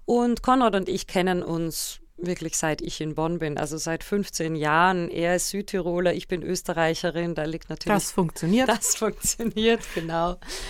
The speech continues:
Speaker 1: Wir mögen uns sehr und unterstützen uns da auch gegenseitig. Ich denke, das ist ganz, ganz wichtig, besonders wenn da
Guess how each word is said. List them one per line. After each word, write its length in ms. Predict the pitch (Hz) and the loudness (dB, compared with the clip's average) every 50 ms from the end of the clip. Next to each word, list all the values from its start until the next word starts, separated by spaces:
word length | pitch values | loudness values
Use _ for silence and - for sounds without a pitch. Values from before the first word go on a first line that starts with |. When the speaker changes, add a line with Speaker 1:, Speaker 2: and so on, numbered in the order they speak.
| - - - - - - | -4 -4 -4 -6 -4 0
Speaker 1:
Wir 160 | 196 214 208 | 2 2 4
mögen 400 | 214 214 226 247 240 240 226 - | 6 6 6 8 8 6 4 4
uns 280 | 160 208 214 208 - | 4 2 2 2 2
sehr 540 | - 208 208 208 214 220 214 214 208 202 - | 4 6 8 8 8 10 10 8 8 6 4
und 280 | - 185 180 180 - - - - - - - | 0 -4 -4 -4 -8 -12 -14 -14 -14 -16 -12
unterstützen 720 | - - - 240 - 262 247 - - 311 311 - - 220 - | -4 0 2 4 4 4 4 4 2 2 2 2 0 0 0
uns 240 | - 180 175 165 - | 0 -2 -2 -2 0
da 240 | - 156 151 - | 2 2 4 4
auch 220 | - 147 135 - - | 2 0 0 -2 -4
gegenseitig. 880 | - 143 135 127 131 - - 117 - - - - - - - - - | -4 -4 -4 -4 -6 -6 -8 -8 -10 -12 -12 -12 -12 -12 -12 -12 -12
Ich 160 | - - - - | -10 -8 -4 -2
denke, 200 | 196 196 190 - | -2 -2 0 -2
das 120 | 175 170 | -4 -6
ist 100 | 180 175 | -6 -2
ganz, 240 | - 202 190 196 - | 0 0 0 0 0
ganz 280 | - 196 175 - - 160 | -2 -2 -2 -2 -2 -2
wichtig, 440 | 202 220 - - - 220 208 - - | -2 -2 -2 0 0 0 0 0 -2
besonders 480 | - 175 185 196 208 208 196 175 - | -2 0 2 2 4 4 4 2 2
wenn 200 | 180 180 180 175 | 0 -2 0 2
da 180 | 175 175 170 | 4 4 2